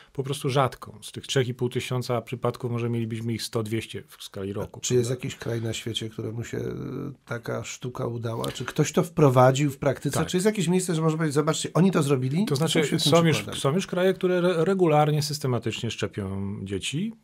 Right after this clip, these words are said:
Speaker 1: To jest na przykład Wielka Brytania, są Stany Zjednoczone. Kraje, no, generalnie na razie raczej bogatsze, ponieważ ta szczepionka nie jest jeszcze tak tania, żeby ją,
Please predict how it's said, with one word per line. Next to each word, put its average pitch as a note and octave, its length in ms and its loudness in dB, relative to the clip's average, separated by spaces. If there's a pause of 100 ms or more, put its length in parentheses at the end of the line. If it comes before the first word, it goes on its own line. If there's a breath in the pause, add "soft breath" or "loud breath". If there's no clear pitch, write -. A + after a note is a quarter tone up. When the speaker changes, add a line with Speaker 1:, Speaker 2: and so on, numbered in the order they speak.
(120)
Speaker 1:
To G#3+ 80 -4
jest F3 260 -4
na B2+ 60 -2
przykład G#2+ 320 -4
Wielka F#2+ 260 -6
Brytania, F#2+ 400 -6
są F2+ 160 -4
Stany F#2+ 300 -6
Zjednoczone. G2 640 -6 (720 loud breath)
Kraje, F3 600 2
no, D#3+ 220 0
generalnie E3 440 4
na D3+ 140 4
razie D3+ 220 4
raczej D3 260 2
bogatsze, C3 460 2
ponieważ G2 320 -4
ta A2 100 -10
szczepionka G#2 480 -8
nie A#2+ 180 2
jest A2 260 0
jeszcze F#2+ 280 -8
tak - 220 -8
tania, G2 380 -4
żeby F#2+ 300 -6
ją, G2 360 -8